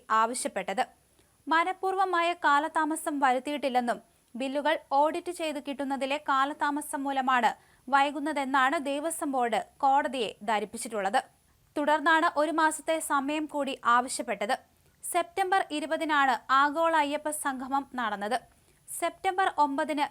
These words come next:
ഇതിന് അനുമതി നൽകിക്കൊണ്ട് കോടതി നിർദ്ദേശിച്ചത് പരിപാടി കഴിഞ്ഞ് നാൽപത്തഞ്ച് ദിവസത്തിനുള്ളിൽ പൂർണ്ണമായ കണക്ക് സമർപ്പിക്കണമെന്നായിരുന്നു. എത്ര പേർ പങ്കെടുത്തു പരിപാടിയിൽ, അവർക്കുള്ള താമസ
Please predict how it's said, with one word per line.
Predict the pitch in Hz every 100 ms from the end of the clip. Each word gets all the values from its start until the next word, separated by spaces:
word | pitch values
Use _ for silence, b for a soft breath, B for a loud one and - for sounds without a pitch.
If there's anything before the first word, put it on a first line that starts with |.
| -
ഇതിന് | 247 285 302 - 254
അനുമതി | 269 294 311 294
നൽകിക്കൊണ്ട് | 269 247 247 262 240 220 -
കോടതി | 262 269 254 254
നിർദ്ദേശിച്ചത് | 254 240 262 247 269 294 339 b b -
പരിപാടി | 285 294 330 339 349
കഴിഞ്ഞ് | 320 294 285
നാൽപത്തഞ്ച് | 262 262 262 294 302 294 262
ദിവസത്തിനുള്ളിൽ | 254 262 - 262 262 226 - b b
പൂർണ്ണമായ | 302 320 339 349 330 330 330
കണക്ക് | 277 269 285 302 294
സമർപ്പിക്കണമെന്നായിരുന്നു. | 262 254 269 285 285 277 240 226 190 180 185 - b b b 247
എത്ര | 240 294 294
പേർ | 285 285 277
പങ്കെടുത്തു | 247 247 262 254 254
പരിപാടിയിൽ, | 254 233 240 240 254 311 b b -
അവർക്കുള്ള | 254 262 285 277 277 254
താമസ | 240 247 277